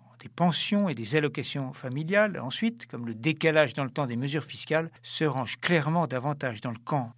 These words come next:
du rabotage que dans celui des réformes. Sur le fond, le choix de privilégier la rémunération du travail et l'orientation pro-business confirmée de la politique économique,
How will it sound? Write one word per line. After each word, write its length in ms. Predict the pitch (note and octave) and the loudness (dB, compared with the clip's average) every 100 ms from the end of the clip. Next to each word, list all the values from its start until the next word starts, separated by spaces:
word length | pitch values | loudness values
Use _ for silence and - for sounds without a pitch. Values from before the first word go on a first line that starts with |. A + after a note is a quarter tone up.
| _ | _
du 100 | - | -12
rabotage 800 | - F3 D3 - E3 F3+ F#3+ - - _ | 2 4 4 0 0 2 -2 -6 -16 _
que 100 | D3 | -8
dans 100 | B2+ | -6
celui 320 | - C#3+ A3 | -6 -2 0
des 120 | D#3 | -2
réformes. 500 | A#2 D3 - - C3 - _ - | -2 -4 -4 -10 -14 -18 _ -14
Sur 260 | - G#3+ G#3 | -2 4 4
le 80 | |
fond, 320 | F3+ - C4+ A3+ - _ | 4 2 0 0 -8 _
le 100 | D#3 | -8
choix 220 | A#2 - D#3+ | -4 0 0
de 80 | |
privilégier 800 | G#2+ - D#3 C#3 C#3 C3+ A2+ C#3 | -2 -4 -2 -2 -2 -4 -4 -4
la 100 | B2 | -4
rémunération 580 | A2 D3 C#3+ C3+ A2+ - | -2 0 0 0 -4 -6
du 120 | B2 | -8
travail 340 | A#2+ - C3+ A#2 | -6 -4 -4 -4
et 40 | |
l'orientation 580 | A2+ C3 C#3 C3+ A2+ F3+ | -2 0 0 -2 -4 -6
pro-business 640 | - D#3+ C#3 B2+ C#3 B2+ | 0 -2 0 -4 -4 -4
confirmée 520 | - A3 - F3+ D#3+ C#3 | 2 2 4 0 0 0
de 60 | |
la 60 | B2 | -2
politique 420 | C3+ A#2 C#3 B2+ | -4 -6 -10 -10
économique, 560 | A#2+ A#2+ A2 C#3+ A3+ | -8 -8 -2 2 2